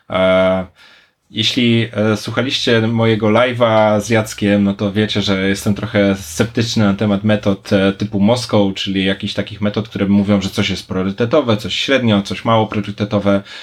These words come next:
Backlog pro-, produktu idzie tutaj dosyć daleko i mówi, jest pierwsza rzecz, która jest na pierwszym miejscu, bo to jest uporządkowana lista, jest druga rzecz, trzecia rzecz, czwarta rzecz.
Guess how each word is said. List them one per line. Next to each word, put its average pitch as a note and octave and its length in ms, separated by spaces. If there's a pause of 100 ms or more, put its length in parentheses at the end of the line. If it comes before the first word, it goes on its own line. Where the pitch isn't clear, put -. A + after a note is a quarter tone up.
(140)
Backlog B2+ 280
pro-, A#2+ 200
produktu A#2 500
idzie G2+ 180
tutaj G2+ 260
dosyć G2 300
daleko G2 420
i F#2+ 60
mówi, F2 500 (320)
jest G2 220
pierwsza A#2 360
rzecz, G2+ 240
która - 160
jest G2 160
na G2+ 60
pierwszym G2 420
miejscu, G2 280
bo G#2+ 120
to B2+ 100
jest A#2 160
uporządkowana A#2+ 640
lista, F#2 300
jest E2+ 200
druga A2 300
rzecz, F2+ 380
trzecia A2 340
rzecz, F2+ 320
czwarta G#2+ 360
rzecz. F2+ 260